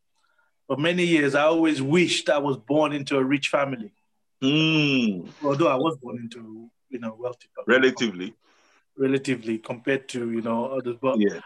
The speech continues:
Speaker 1: I always wish, you know, I was Elon Musk's first son, you know?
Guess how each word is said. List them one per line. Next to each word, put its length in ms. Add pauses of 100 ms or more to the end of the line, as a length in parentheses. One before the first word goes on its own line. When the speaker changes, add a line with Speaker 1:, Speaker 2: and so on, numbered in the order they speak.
Speaker 1:
I 100
always 260
wish, 300
you 60
know, 360
I 120
was 360 (180)
Elon 320
Musk's 460 (360)
first 320
son, 380
you 100
know? 300